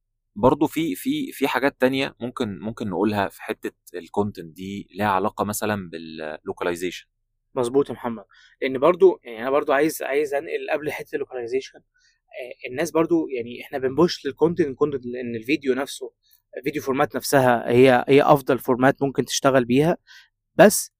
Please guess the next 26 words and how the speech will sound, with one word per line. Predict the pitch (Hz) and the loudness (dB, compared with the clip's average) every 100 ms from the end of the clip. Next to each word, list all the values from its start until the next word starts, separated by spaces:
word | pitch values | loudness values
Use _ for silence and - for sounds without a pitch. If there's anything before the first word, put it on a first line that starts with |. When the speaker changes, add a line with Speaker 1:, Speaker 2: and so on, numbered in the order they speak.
| _ _ 143 | _ _ 0
Speaker 2:
لو | 185 | 0
انت | 180 | 4
عايز | 185 - | 2 6
تعمل | 190 175 | 4 6
ايمجري، | 160 151 - 131 _ _ _ _ - | 4 2 -4 -18 _ _ _ _ 2
اعمل | 220 208 | 4 4
ايمجري، | 143 180 170 185 180 | 2 0 2 0 0
بس | 143 - | -2 0
تيست | 208 196 - | 0 0 -6
بقى، | 135 _ _ _ | -10 _ _ _
تيست | 190 190 151 | 2 2 0
مالتيبل | 160 175 147 139 110 - _ _ _ - | 0 0 -2 -6 -6 -14 _ _ _ -2
ايمجز، | 165 185 190 170 - | 2 6 6 4 -2
تيست | 160 151 - | -4 -4 -2
مالتيبل | 156 147 135 123 | -2 -2 -6 -2
دايركشنز. | 117 139 - 175 156 147 _ - _ _ | 0 0 2 2 2 0 _ -20 _ _
من، | 143 143 139 131 | -8 -6 -2 -2
من | 139 | 2
ضمن | 160 185 | 4 4
مثلًا | 175 | 0
الحاجات | 156 185 | 0 2
اللي | 160 | 2
احنا | 160 175 165 | 2 2 2
بنريكومند | 135 131 131 127 139 165 151 | 2 -4 -6 -6 -2 2 2
للكلاينتس | 147 - 143 151 - | 2 4 2 2 -6
كتير، | - 165 160 | -2 2 2